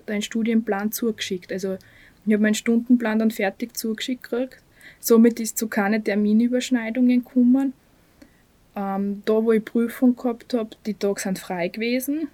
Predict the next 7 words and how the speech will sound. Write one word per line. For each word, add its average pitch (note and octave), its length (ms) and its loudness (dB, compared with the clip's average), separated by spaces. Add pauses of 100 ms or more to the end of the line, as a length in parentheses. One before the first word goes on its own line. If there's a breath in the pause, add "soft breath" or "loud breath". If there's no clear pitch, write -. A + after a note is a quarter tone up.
(840)
Also A3 180 0
das G#3+ 200 0
haben A3+ 100 4
sie A3 140 0
wirklich A#3 360 -2
super A#3 340 -4
organisiert. A3+ 840 -2